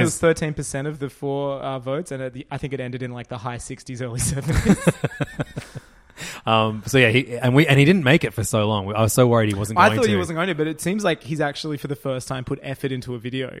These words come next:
Speaker 2: This,
Speaker 1: Yes.
Speaker 2: this comes across as, like, heartfelt.
Speaker 1: Dude, I really liked it.
Speaker 2: Same.
Speaker 1: Yeah, okay, cool. So we can
Speaker 2: I
Speaker 1: talk
Speaker 2: sympathize with him in it, and I hate him.
Speaker 1: Yeah. <laughs>
Speaker 2: You know what I mean?
Speaker 1: So yeah, we're gonna be talking about the new Son of the Mask YouTube
Speaker 2: Part one.
Speaker 1: series, part one.
Speaker 2: Which means there's gonna be at least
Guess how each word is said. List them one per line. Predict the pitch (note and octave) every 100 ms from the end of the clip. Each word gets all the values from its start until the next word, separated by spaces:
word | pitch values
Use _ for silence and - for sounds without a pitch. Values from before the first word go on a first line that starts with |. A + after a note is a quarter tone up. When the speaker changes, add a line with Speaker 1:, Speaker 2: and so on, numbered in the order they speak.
| -
Speaker 2:
This, | E3+
Speaker 1:
Yes. | A#2
Speaker 2:
this | G3 -
comes | A#3
across | A3+ - D#3
as, | D#3+
like, | C#3+ B2+ -
heartfelt. | - C3 - - C3
Speaker 1:
Dude, | B2 -
I | -
really | D#3+ F#3+
liked | G2 F#2+ - A#2+
it. |
Speaker 2:
Same. | F3+ E3 B2+ -
Speaker 1:
Yeah, | C3
okay, | A2 B2
cool. | A#2+ G#2
So | B2
we |
can | B2+
Speaker 2:
I | -
Speaker 1:
talk | B3
Speaker 2:
sympathize | A#2+ G#3 G#3 G#3+ F3+ C3+ C3
with | C3+
him | C#3+ D#3+
in |
it, | C3+ B2+
and | C#3+
I | D#3
hate | C#3+ C#3+
him. | D#3 - -
Speaker 1:
Yeah. | D3+ C#3+ - F3+ - A2+ -
<laughs> | _ _ _
Speaker 2:
You | E3
know | E3
what | E3
I |
mean? | D#3+ F4+ F#4+ -
Speaker 1:
So | -
yeah, | C3+
we're | A2+
gonna | C3 C#3
be |
talking | C#3+ C3 C3+
about | B2+ B2 A#2
the | A#2
new | A#2+ B2 B2 B2
Son | - C3 B2
of | B2+
the | B2
Mask | A2 A2+ A2+
YouTube | G#2 A2 A#2 A2+
Speaker 2:
Part | F3+
one. | D#3+
Speaker 1:
series, | G#2 G#2 A2 A2
part | A#2 A2
one. | A2 G2+ G2+ G#2+
Speaker 2:
Which | E3 D#3+
means | E3 E3
there's | D3+ C3
gonna | D3+
be | C3+ C3+
at |
least | C3+ C#3 B2+ -